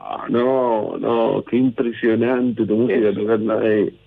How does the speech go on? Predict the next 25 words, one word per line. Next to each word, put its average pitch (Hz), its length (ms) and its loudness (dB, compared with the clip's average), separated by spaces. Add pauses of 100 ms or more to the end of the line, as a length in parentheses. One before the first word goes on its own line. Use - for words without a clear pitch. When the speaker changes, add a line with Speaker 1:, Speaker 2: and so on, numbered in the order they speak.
Speaker 2:
Eso 160 500 -4
fue 185 140 0
terrible. 147 800 0
Speaker 1:
<laughs> 196 320 0
Qué 151 160 0
lindo. 139 480 2
¿Lo 107 100 2
pasaste 107 760 2
bien 139 360 2
allá? 151 280 0
¿Cómo 160 220 0
fue? 156 100 0
Speaker 2:
No, 175 320 0
la 151 160 0
pasé 139 380 -4
bárbaro. 123 680 -4
Speaker 1:
Claro, 78 420 -2 (220)
claro, 80 520 -8 (220)
claro, 78 400 -2
Speaker 2:
Aparte 165 320 -2
Speaker 1:
claro. 196 160 -2
Speaker 2:
los 151 160 -4
tipos 170 300 0
recopados, 147 880 -2
mal. 139 500 -4